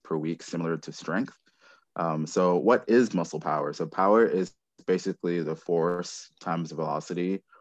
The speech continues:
or the weight that you're moving times the speed you're moving it at.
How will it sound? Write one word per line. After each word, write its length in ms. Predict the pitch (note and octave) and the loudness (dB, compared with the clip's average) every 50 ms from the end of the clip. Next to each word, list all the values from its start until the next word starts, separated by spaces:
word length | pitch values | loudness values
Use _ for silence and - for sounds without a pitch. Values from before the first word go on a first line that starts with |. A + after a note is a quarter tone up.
| _ _ _ _ _ _ _ - | _ _ _ _ _ _ _ -2
or 240 | - F#2+ F#2+ F#2 F#2 | 4 6 6 6 6
the 100 | F2+ F#2 | 4 2
weight 300 | D#2+ D#2 F2 F2+ - - - | 2 2 2 2 2 2 -2
that 120 | E2+ - | -2 -2
you're 120 | - F2 | -2 -2
moving 680 | D#2+ E2+ F2+ E2+ D#2+ F#2+ F#2+ F#2+ G2+ G2+ G2+ G#2 A2 - - - | -2 -2 -2 -2 0 2 2 4 4 2 2 0 -4 -10 -12 -6
times 280 | - F#2 F2 E2+ D#2+ | -2 0 0 0 -2
the 40 | E2 | -4
speed 300 | D#2+ - - F2 E2 - | -8 -6 -6 -6 -6 -6
you're 80 | - E2 | -6 -6
moving 280 | D#2+ - - - E2+ | -6 -8 -8 -10 -10
it 80 | - F#2+ | -10 -10
at. 180 | - - - | -10 -10 -12